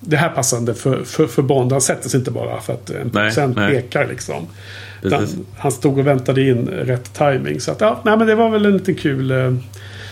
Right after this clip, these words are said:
Speaker 1: bakom, eh, bakom kulisserna, eh, scen som man kan liksom få en känsla av.
Speaker 2: Ja, det lyckades ju uppenbarligen.
Speaker 1: Ja, han fick ju det i alla fall.
Speaker 2: <laughs> Och han,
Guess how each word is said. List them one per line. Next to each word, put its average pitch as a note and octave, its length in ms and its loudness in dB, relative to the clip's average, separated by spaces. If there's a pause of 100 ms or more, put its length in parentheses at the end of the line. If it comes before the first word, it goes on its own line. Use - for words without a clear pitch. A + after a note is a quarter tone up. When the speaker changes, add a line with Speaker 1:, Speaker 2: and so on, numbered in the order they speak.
(240)
Speaker 1:
bakom, C3+ 520 2
eh, C3+ 280 0
bakom C3+ 340 2
kulisserna, C3 920 2 (580)
eh, D#3+ 340 2 (560)
scen D3 520 4
som C3 140 2
man B2+ 100 4
kan B2+ 160 2
liksom C3 220 0
få - 180 2
en B2 100 4
känsla - 340 2
av. D2 180 0 (560)
Speaker 2:
Ja, - 60 0
det D#3+ 100 4
lyckades G#2 420 2
ju - 40 -6
uppenbarligen. A2+ 440 2 (320)
Speaker 1:
Ja, G#3 280 2
han - 120 2
fick - 180 0
ju C#3+ 60 -2
det C3+ 60 -4
i - 80 -4
alla D3 80 -8
fall. D#3 200 0 (340)
Speaker 2:
<laughs> - 340 -18
Och - 120 0
han, C#3 220 2